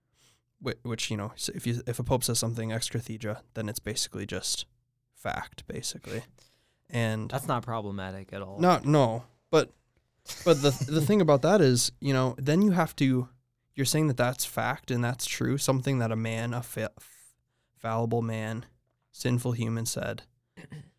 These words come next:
Speaker 1: Then you have to read your Bible
Speaker 2: But
Speaker 1: in a way, if
Speaker 2: yeah.
Speaker 1: you even read your Bible.
Speaker 2: But didn't, didn't God give Peter the, the keys to heaven? And isn't Pope, the Pope just a descendant of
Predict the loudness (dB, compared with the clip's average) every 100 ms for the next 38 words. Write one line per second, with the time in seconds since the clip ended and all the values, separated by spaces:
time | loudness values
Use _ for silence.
0 | _ _ _ _ _ _ _ -2 0 2
1 | 0 0 -2 -2 -2 -2 -4 -8 -16 _
2 | _ _ _ _ -10 -8 -4 -2 -2 -2
3 | -4 -6 -8 -10 -10 -2 2 4 4 2
4 | 2 0 2 2 2 2 4 2 0 -2
5 | -6 -4 -6 -4 -4 -2 0 0 -2 -8
6 | -4 -2 -2 -6 -16 _ _ _ -8 -8
7 | -8 -12 -12 -16 -12 -10 -10 -12 -14 -16
8 | -20 -14 -12 -12 -16 -16 -10 -10 -12 _
9 | -10 -8 -6 -8 -12 -18 -18 -18 -14 -10
10 | -10 -10 -10 -8 -8 -8 -10 -10 -14 -16
11 | _ _ _ _ _ -12 -10 -10